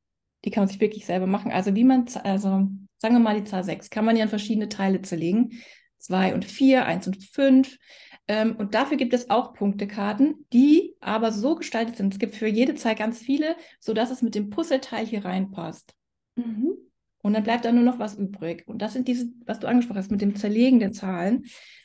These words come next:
Speaker 1: Da braucht man, ähm, quasi solche Bilder, Zerlegungsbilder. Für jede Zahl gibt es verschiedene. Ähm, da gibt es einmal die symmetrischen, die der Kopf, äh, das Gehirn total gerne mag. Und dann gibt es die symmetrisch nahen. Zum, zum Beispiel stellt sich fast jeder vor,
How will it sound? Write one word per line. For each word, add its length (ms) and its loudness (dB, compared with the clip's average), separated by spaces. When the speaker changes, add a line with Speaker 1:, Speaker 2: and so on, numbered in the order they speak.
Speaker 1:
Da 140 -2
braucht 320 -2
man, 200 4
ähm, 380 0
quasi 320 -4
solche 260 -2
Bilder, 480 0
Zerlegungsbilder. 840 -4
Für 120 -10
jede 260 -2
Zahl 200 -6
gibt 240 -6
es 140 -14
verschiedene. 1000 -4
Ähm, 300 -2
da 80 -4
gibt 240 -4
es 100 -8
einmal 240 0
die 120 -2
symmetrischen, 680 0
die 60 0
der 120 -4
Kopf, 640 -18
äh, 300 -8
das 160 -12
Gehirn 260 -4
total 340 -8
gerne 280 0
mag. 360 -2
Und 140 -4
dann 140 -2
gibt 220 -4
es 180 -6
die 400 -8
symmetrisch 600 -4
nahen. 340 -4
Zum, 520 0
zum 140 -4
Beispiel 260 0
stellt 240 -2
sich 160 -12
fast 300 -6
jeder 180 0
vor, 520 -2